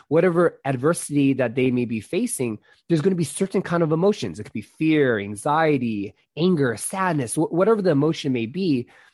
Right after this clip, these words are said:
That's probably the first clue, is understanding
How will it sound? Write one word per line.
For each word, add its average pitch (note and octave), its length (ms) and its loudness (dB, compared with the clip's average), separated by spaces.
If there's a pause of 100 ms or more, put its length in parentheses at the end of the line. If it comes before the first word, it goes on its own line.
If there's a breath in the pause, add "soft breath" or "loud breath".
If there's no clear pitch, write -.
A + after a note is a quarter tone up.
(120 soft breath)
That's D#3+ 180 -2
probably E3+ 300 0
the B2+ 100 -2
first - 400 -4
clue, A2+ 480 -2 (400)
is B2+ 320 0 (100)
understanding B2 920 -2